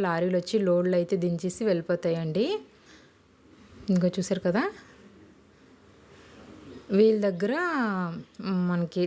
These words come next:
డైలీ వచ్చి కొనుక్కొని వెళ్తారు కదండి, వాళ్ళైతే వచ్చి కొనుక్కొని వెళ్ళిపోతారనమాట.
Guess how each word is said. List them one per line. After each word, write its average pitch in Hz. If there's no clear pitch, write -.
డైలీ 196
వచ్చి 190
కొనుక్కొని 196
వెళ్తారు 180
కదండి, 180
వాళ్ళైతే 180
వచ్చి 180
కొనుక్కొని 180
వెళ్ళిపోతారనమాట. 165